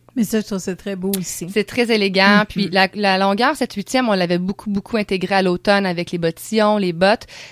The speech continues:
Speaker 2: Là, on met les bottes et bottillons de côté, on sort nos petites sandales, les chaussures plus légères, mais on montre les chevilles. Ensuite, quand on parle de matière, couleur et imprimé,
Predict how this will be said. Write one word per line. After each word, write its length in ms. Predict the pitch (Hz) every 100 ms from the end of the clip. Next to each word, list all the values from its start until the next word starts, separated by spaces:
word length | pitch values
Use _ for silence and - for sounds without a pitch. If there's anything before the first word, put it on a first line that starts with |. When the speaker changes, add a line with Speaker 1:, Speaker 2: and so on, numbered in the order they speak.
| -
Speaker 2:
Là, 180 | 202 190
on 120 | 180
met 180 | 190 190
les 240 | 190 175
bottes 240 | 180 -
et 20 | 190
bottillons 460 | 175 - - 214
de 100 | 208
côté, 540 | - 208 196 233 233 214
on 100 | 202
sort 220 | 196 185
nos 100 | 180
petites 220 | - -
sandales, 460 | 190 180 190 202 196
les 80 |
chaussures 360 | 170 180 - 190
plus 160 | - 180
légères, 460 | 170 170 196 226 - - -
mais 180 | 196 202 -
on 100 | 190
montre 380 | 190 202 202 -
les 140 | 196
chevilles. 560 | - 170 147 - 92 156 - _ _ _ _ _ - - - - - -
Ensuite, 320 | 196 - 330 -
quand 160 | 233
on 40 | 196
parle 240 | 247 277
de 80 | 214
matière, 680 | 190 208 - 226 208 208 214
couleur 560 | - 196 190 202 202 196
et 140 | 185
imprimé, 520 | 180 - 185 202 330